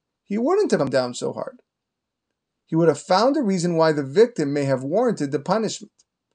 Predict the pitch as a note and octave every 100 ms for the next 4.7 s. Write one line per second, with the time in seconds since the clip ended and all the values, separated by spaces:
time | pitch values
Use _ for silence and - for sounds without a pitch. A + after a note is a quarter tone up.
0 | _ _ _ - - C3+ D3+ F#3+ G#3+ F3+
1 | C#3+ D3+ D3 D3 - - - - _ _
2 | _ _ - D3 - F#3 C#4 B3 E3 F#3
3 | F#3 D3 E3 F#3+ - C3+ D3 C#3+ D#3+ C3
4 | C3+ F#3+ G3 E3+ A3 G#3 A3